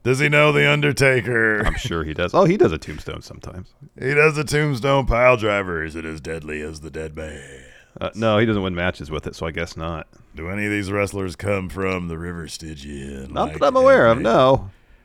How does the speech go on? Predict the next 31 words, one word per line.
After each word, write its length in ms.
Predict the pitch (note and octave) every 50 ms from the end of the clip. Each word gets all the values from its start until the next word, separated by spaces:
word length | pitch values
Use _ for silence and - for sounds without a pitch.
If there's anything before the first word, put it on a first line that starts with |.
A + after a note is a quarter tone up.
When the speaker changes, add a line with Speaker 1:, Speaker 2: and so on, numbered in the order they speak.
| _ _ _ -
Speaker 1:
All 80 | - A#2
right, 300 | C#3 D3 D#3 D3+ D3 C#3
your 220 | C#3+ D3+ D3+ D#3
time 520 | - - - C3 D3+ D3+ D3+ D3+ D3 D3 C#3+
with 180 | C3+ C3+ C3
Ed 220 | C#3+ C#3+ D3 C#3+ C3+
Manning 380 | C#3+ C#3+ C#3+ C#3+ C#3+ C#3 C#3 C3+
is 220 | C3+ C#3 C3+ B2
up. 380 | C#3+ D3+ D#3+ D#3+ D3 - - -
Speaker 2:
Thank 200 | E2 E2 D#2+ -
God. 280 | D#2 D#2+ D#2 D2+ - - _ _ _ _ - _ - _ - -
Speaker 1:
That 220 | C#2+ F2+ F#2+ G2
was 240 | G2 G#2 G#2+ G#2 G2
the, 80 | G2+ G2+ G2+
that 180 | F#2+ G2 G2 G2+
was 180 | G2+ G2 F#2+ -
contractually 760 | - - F#2 - - A2+ A2 A2 - - A2+ G#2+ G#2 G2+ F#2 E2 D#2+
obligated 680 | E2+ G2 G2 G2+ G2+ G2 F#2+ G2+ G2+ G2 G2 F#2 F2+ -
to 80 | G#2
do. 540 | G2 F#2 A2 A2 A2 G#2 G2+ F#2+ F2+ F2 E2+ D#2
Now 340 | E2+ F2 F2+ F2+ F2 F2
I'll 60 | E2+ E2+
get 260 | F2 D2+ F2+ F2 D#2+
my 140 | E2+ E2 D#2
thirteen 400 | - F#2 F2 D#2+ - - E2+ D#2
hundred 240 | D#2+ E2 D#2 D#2
dollars 600 | D#2 D#2 D2+ D2 D2 D2 D2 C#2 C2+ C2 B1+ C2
for 120 | - - -
this 100 | - -
Speaker 2:
What? 300 | - B3+ C#4+ G4+ G#4+ G#4+
Speaker 1:
session. 680 | - - - B1 B1 A#1+ A#1 A1+ A#1+ A#1+ A#1+ A#1 -